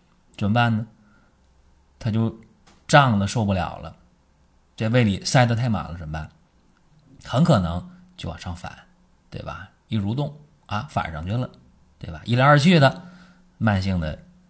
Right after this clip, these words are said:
食管炎、食道炎就出现了。而且经常的吃得过多、吃得过饱，经常的胃里的东西往上反，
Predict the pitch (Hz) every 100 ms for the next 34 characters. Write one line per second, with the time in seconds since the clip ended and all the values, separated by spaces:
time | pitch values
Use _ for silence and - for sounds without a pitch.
0 | _ _ _ - 95 95 82 73 82 -
1 | 87 82 76 78 - 87 92 78 - -
2 | _ _ _ _ _ _ - 107 110 92
3 | 135 143 117 85 113 123 101 - 113 101
4 | 87 92 101 95 90 90 98 87 92 92
5 | 78 73 139 147 127 92 117 117 - -
6 | _ _ _ _ _ _ _ 123 123 95
7 | 87 90 92 90 - 95 90 78 -